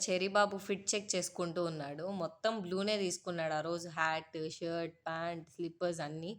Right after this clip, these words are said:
తను కెమెరా ఒకటి తెచ్చుకున్నాడు. నేను వీడియో షూట్ చేస్తుంటే తనేమో ఫోటో షూట్ చేసుకుంటూ ఉన్నాడు ఆయన కెమెరాలో. ఇప్పుడైతే మనం రంగోలీ గార్డెన్స్‌కి టికెట్ తీసుకోవడానికైతే వచ్చాం.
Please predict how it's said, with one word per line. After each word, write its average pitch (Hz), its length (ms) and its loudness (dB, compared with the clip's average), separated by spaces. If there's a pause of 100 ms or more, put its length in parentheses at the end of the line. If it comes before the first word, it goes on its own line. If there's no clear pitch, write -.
(360)
తను 185 200 6
కెమెరా 190 420 8
ఒకటి 196 220 0
తెచ్చుకున్నాడు. 165 680 0
నేను 180 240 0
వీడియో 180 280 2
షూట్ 190 300 -4
చేస్తుంటే 175 440 0
తనేమో 180 420 0
ఫోటో 185 360 0
షూట్ 175 300 -4
చేసుకుంటూ 175 540 -2
ఉన్నాడు 156 320 -2
ఆయన 147 220 -6
కెమెరాలో. 156 640 -2 (540)
ఇప్పుడైతే 185 400 0
మనం 196 240 2
రంగోలీ 175 420 2
గార్డెన్స్‌కి 170 580 2 (340)
టికెట్ 214 340 2
తీసుకోవడానికైతే 170 760 0
వచ్చాం. 175 360 -4